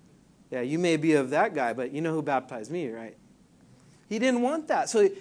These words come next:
he purposely foresaw the possibility of that happening. And so he, he kind of bowed out a little bit. He kind of said, "My role is to go and preach and spread the good news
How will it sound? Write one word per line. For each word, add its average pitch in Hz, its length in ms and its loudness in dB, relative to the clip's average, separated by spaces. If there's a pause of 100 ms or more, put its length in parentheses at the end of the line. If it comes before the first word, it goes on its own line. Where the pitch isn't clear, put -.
(320)
he 240 200 2
purposely 233 1080 0 (300)
foresaw 202 1200 2 (840)
the 151 80 -6
possibility 208 840 6
of 175 80 4
that 180 200 2
happening. 185 520 0
And 202 280 0
so 220 300 6 (180)
he, 233 280 2
he 220 200 2
kind 226 280 0
of 202 120 2
bowed 202 280 6
out 294 200 2
a 247 60 -2
little 151 260 0
bit. 113 280 -10 (800)
He 202 100 0
kind 240 220 4
of 233 60 2
said, 214 300 4
"My 196 240 2
role 220 320 8
is 220 120 4
to 190 80 2
go 185 200 4
and 160 140 0
preach 233 640 -4 (480)
and 165 280 0
spread 202 420 4
the 220 60 0
good 196 220 2
news 220 640 -2